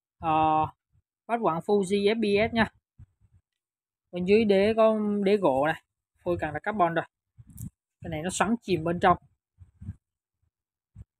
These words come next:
Đấy. Rồi, cái này độ mới cũng sáng luôn. Ngọn là hai ly, trọng lượng hai trăm tám mươi lăm gram, mã mười bốn, giá sáu trăm. Mười bốn, sáu trăm K.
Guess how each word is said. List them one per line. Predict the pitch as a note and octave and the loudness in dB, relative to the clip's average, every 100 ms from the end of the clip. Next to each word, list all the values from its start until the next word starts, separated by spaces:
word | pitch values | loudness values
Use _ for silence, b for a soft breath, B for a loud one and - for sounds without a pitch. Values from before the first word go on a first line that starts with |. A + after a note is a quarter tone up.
| _ _ _ - | _ _ _ -10
Đấy. | D#3 E3 G3 - - _ _ _ _ _ _ _ _ _ _ _ _ _ _ _ _ _ _ _ - - | -4 -4 -4 -12 -18 _ _ _ _ _ _ _ _ _ _ _ _ _ _ _ _ _ _ _ -20 -4
Rồi, | D#3+ D#3+ - _ _ | 0 0 -2 _ _
cái | G3 | -4
này | F#3+ | -2
độ | F3 E3 | 0 -2
mới | F3+ A3+ | 0 -2
cũng | F3+ F3+ | -2 -2
sáng | F3 G#3+ | 0 2
luôn. | A3 G3 - _ _ _ _ - | 4 4 0 _ _ _ _ -4
Ngọn | D#3 F3+ | -2 2
là | G#3 F#3+ | 6 6
hai | F3+ G3+ | 8 6
ly, | G#3 G#3 G3 | 6 4 2
trọng | D3+ D3+ | -4 -4
lượng | D3 D#3+ | -6 0
hai | F#3+ F#3+ | 0 0
trăm | F#3+ F#3+ | 0 -2
tám | F#3 G3 | -2 -2
mươi | A3+ | 0
lăm | F#3+ F#3 | -2 2
gram, | F3+ F3+ - - | 2 2 -2 -10
mã | D3 | -6
mười | E3+ | -2
bốn, | E3 E3 G#3+ | 0 -2 2
giá | G3 | 2
sáu | G#3 F#3+ G3+ | 2 -2 -2
trăm. | G3 E3 _ _ _ _ _ | -4 -4 _ _ _ _ _
Mười | D#3+ | -10
bốn, | D#3 F3+ | -2 -2
sáu | G3 G3 | 0 -2
trăm | G3 | -2
K. | F3 | -8